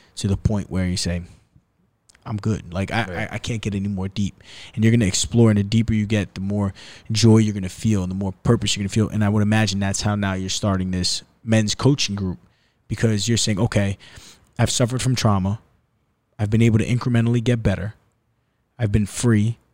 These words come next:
Speaker 1: I've been lo-, I've been locked away in the basement. I know what being free is. Now I'm gonna reach my hand back and start pulling up people so they could feel the same." And I, I mean, I would imagine that's how this, this came apo-, you know,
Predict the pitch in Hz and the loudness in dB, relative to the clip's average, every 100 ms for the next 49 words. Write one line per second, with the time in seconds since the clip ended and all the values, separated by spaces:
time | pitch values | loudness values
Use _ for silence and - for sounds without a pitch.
0 | _ _ - 101 104 98 110 123 107 104 | _ _ -4 -2 0 0 0 0 0 2
1 | 107 123 - 113 101 104 113 110 104 101 | 2 2 4 4 4 0 -4 -4 -2 0
2 | 98 104 101 - _ _ _ _ _ _ | 0 -2 -4 -6 _ _ _ _ _ _
3 | _ _ - 117 117 120 104 113 107 - | _ _ -6 0 4 4 4 0 0 -2
4 | - 127 104 95 104 - - _ _ _ | -2 2 2 0 -4 -6 -10 _ _ _
5 | _ _ _ - 104 104 98 98 101 104 | _ _ _ -6 0 2 2 0 0 0
6 | - 92 101 95 95 95 - 90 85 - | 0 -2 -2 0 -2 -2 -8 -8 -4 -4
7 | 202 98 92 - 104 98 87 95 - - | -2 -4 -8 -6 -6 -6 -8 -10 -14 -20
8 | - - 101 92 - 104 82 - 87 58 | -10 -4 -2 -4 0 0 0 -2 -4 -6
9 | - _ _ _ _ _ _ _ 113 107 | -16 _ _ _ _ _ _ _ 2 2
10 | 139 95 - - - _ - _ _ _ | 2 0 -6 -20 -20 _ -20 _ _ _
11 | 120 120 120 120 113 107 107 117 104 98 | -2 2 6 6 8 6 6 2 2 0
12 | 95 95 - 98 95 - - - _ - | -2 -4 -2 -2 -2 -4 -6 -12 _ -4
13 | 98 - 101 95 92 - 98 104 95 101 | -2 0 -2 0 -4 -4 -8 -4 -4 -6